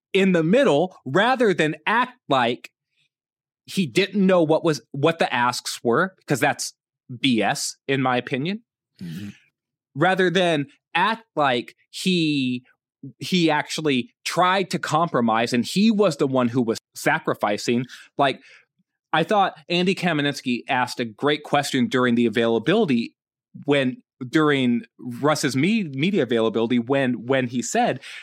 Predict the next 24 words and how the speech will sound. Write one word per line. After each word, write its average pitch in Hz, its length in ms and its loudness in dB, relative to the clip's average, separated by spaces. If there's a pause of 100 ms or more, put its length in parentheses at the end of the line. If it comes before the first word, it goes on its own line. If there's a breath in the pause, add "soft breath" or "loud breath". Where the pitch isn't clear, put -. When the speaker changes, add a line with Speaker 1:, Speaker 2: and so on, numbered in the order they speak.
(120 loud breath)
Speaker 1:
"Did 139 220 0
you 147 160 4
embrace 135 880 0 (1000)
the 143 80 2
change 107 600 -4 (480)
or 143 160 0
did 139 240 0
you 151 100 2
just 143 220 -2 (180)
try 165 240 0
to 143 80 0
do 147 240 0
it 127 140 -2
because 120 280 -4
that's 113 220 -2
what 113 160 -6
the - 120 -6
ask 98 320 -6
was?" - 300 -10
Because 120 300 -2
there 123 160 2
was 139 240 0
a 117 60 -2
difference. - 560 -6